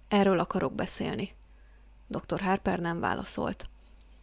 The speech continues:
Öregnek, elnyűtnek találta Billingset. Gyérült a haja,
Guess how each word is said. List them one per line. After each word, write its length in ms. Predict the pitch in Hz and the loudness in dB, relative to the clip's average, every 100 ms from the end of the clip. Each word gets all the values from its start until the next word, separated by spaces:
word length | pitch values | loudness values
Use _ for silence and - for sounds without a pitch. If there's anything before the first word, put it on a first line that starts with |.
| - - | -14 2
Öregnek, 560 | 208 214 196 185 - - | 4 6 4 0 -2 0
elnyűtnek 560 | 185 180 175 185 180 | 2 2 0 0 0
találta 420 | - 160 185 190 | 2 2 0 0
Billingset. 720 | 175 175 185 190 190 - 185 - - - - - | 0 0 0 -2 -2 -4 -4 -8 -20 -20 -18 4
Gyérült 440 | 208 208 196 190 | 8 8 8 4
a 60 | 185 | 2
haja, 460 | 190 185 180 - | 4 4 2 -2